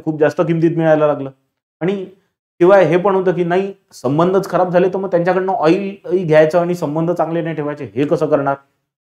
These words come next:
म्हणून मग जर्मनीवर वेळ अशी आली की त्यांच्या कंट्रीमध्ये जे, अ,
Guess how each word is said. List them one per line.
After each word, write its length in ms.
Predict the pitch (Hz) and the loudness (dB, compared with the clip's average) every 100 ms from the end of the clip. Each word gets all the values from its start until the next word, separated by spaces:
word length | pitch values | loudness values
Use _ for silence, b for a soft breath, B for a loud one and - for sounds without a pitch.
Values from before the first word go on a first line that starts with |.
| _ _ | _ _
म्हणून 440 | 120 135 214 156 127 | -4 2 4 4 -2
मग 360 | 139 170 180 - _ _ - | 0 0 0 -6 _ _ -2
जर्मनीवर 500 | 123 143 165 170 175 | 0 2 2 2 2
वेळ 220 | 139 156 | 4 4
अशी 180 | 143 147 | 4 2
आली 220 | 127 110 | 0 -2
की 140 | 147 151 | -4 -8
त्यांच्या 360 | 131 123 160 | -6 -6 -4
कंट्रीमध्ये 680 | 160 135 131 139 135 143 185 - _ _ _ _ _ _ _ - | -4 -4 -6 -4 -2 -2 -4 -14 _ _ _ _ _ _ _ 0
जे, 200 | 160 156 - _ _ _ _ _ _ - | 0 0 -4 _ _ _ _ _ _ 0
अ, 140 | 131 | 2